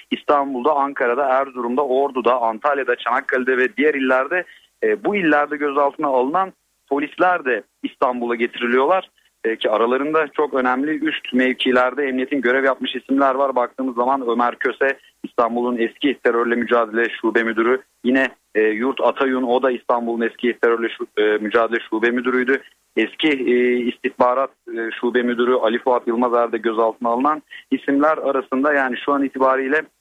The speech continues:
sabah bir, gece bir buçuk sıralarında başlayan iki operasyon,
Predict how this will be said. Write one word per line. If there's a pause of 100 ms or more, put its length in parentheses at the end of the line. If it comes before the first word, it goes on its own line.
(300)
sabah (160)
bir,
gece
bir
buçuk
sıralarında
başlayan (300)
iki
operasyon,